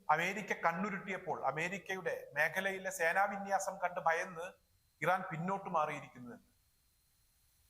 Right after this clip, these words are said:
ഇത് യുദ്ധം നടക്കുമെന്ന് പറഞ്ഞതും അതിന്റെ സമയവും തീയതിയും ഒക്കെ കുറിച്ചതും അമേരിക്കയാണ്.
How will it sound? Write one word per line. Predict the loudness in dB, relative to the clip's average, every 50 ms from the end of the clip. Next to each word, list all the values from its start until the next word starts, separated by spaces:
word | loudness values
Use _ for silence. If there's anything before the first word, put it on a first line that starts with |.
| _ _ _ _ _ _ _ _ 0
ഇത് | 2 2 2 2 0 0
യുദ്ധം | -2 0 2 2 4 6
നടക്കുമെന്ന് | 6 4 6 4 2 2 2 0 0 2 4 4
പറഞ്ഞതും | 4 4 4 2 0 0 2 2
അതിന്റെ | 2 2 2 -2 2
സമയവും | 4 4 6 6 4 2 0 0 -2 -4 -4 -6 -8
തീയതിയും | -6 -6 -4 -4 -4 -6 -6 -4 -4 -2
ഒക്കെ | -2 -2
കുറിച്ചതും | -4 -4 -6 -8 -6 -6 -6 -4 -2 -2 -2
അമേരിക്കയാണ്. | -2 -2 -4 -6 -4 -2 2 4 4 2 2